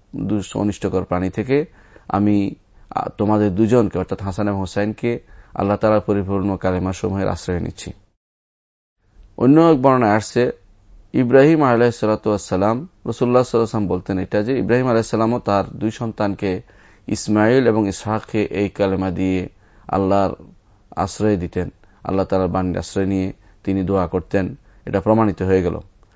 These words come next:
তাহলে প্রমাণিত হলো যে আল্লাহ তাআলার বাণীর আশ্রয় নেওয়া যায়, আর আল্লাহ তাআলার বাণীর আশ্রয় নেওয়ার অর্থে হচ্ছে, আমরা সবাই জানি যে সৃষ্ট করে আশ্রয় নেওয়ার অর্থ শিরক,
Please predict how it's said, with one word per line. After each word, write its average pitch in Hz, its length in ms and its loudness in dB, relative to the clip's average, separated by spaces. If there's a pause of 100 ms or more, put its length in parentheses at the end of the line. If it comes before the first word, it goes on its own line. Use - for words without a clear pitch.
(300)
তাহলে 156 200 6
প্রমাণিত 147 500 2
হলো 87 340 -2 (440)
যে 113 360 2
আল্লাহ 117 320 0
তাআলার 131 420 2
বাণীর 104 680 0 (100)
আশ্রয় 101 540 -2
নেওয়া 95 320 -6
যায়, 117 300 0 (460)
আর 98 120 -2
আল্লাহ 101 200 0
তাআলার 120 240 0
বাণীর 104 300 0
আশ্রয় 104 240 -6
নেওয়ার 104 200 -2
অর্থে - 180 -4
হচ্ছে, 101 400 -4 (380)
আমরা 101 220 0
সবাই 113 340 2
জানি 104 220 2
যে 101 100 -2
সৃষ্ট - 420 -6
করে 120 240 0
আশ্রয় 101 280 -4
নেওয়ার 98 260 -4
অর্থ 101 100 -6
শিরক, 120 240 0